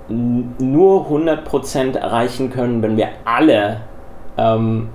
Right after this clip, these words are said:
äh, also wenn wir keine, äh, zu-, äh, ka-,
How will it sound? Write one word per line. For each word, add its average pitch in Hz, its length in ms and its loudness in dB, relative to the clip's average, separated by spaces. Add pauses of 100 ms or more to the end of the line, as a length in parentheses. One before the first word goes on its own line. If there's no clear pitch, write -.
(600)
äh, - 80 -2
also 113 500 0
wenn 131 120 4
wir 131 100 4
keine, 147 560 2 (100)
äh, 127 160 0
zu-, - 240 -4
äh, 127 120 2
ka-, - 180 -6